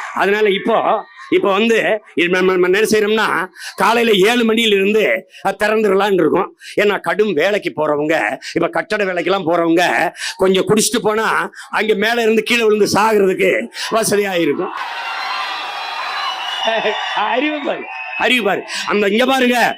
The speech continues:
இங்க பாருங்க, நான் சொல்லிட்டேன் பாருங்க. காலையில குடிக்கிறவங்களை யாராவது குடிகாரன்னு சொன்னீங்க, நான் கடும் கோவம் ஒத்துக்கிற மாட்டேன் நான். டேய், டேய், டேய், உங்ககிட்ட நாங்க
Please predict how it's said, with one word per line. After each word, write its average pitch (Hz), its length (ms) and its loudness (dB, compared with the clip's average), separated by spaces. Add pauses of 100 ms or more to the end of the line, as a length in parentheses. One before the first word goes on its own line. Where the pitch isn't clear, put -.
(160)
இங்க 240 220 4
பாருங்க, 254 260 0
நான் 233 120 -4
சொல்லிட்டேன் 240 360 2
பாருங்க. 220 400 2 (220)
காலையில 262 520 4
குடிக்கிறவங்களை 262 600 2
யாராவது 247 440 2
குடிகாரன்னு 262 420 4
சொன்னீங்க, 285 400 4 (180)
நான் 233 420 2
கடும் 262 400 2
கோவம் 269 280 2 (160)
ஒத்துக்கிற 302 320 4
மாட்டேன் 285 280 2
நான். 320 240 0 (1160)
டேய், 180 300 -8 (760)
டேய், 175 260 -2 (1900)
டேய், 160 160 2
உங்ககிட்ட 160 560 2
நாங்க 175 280 2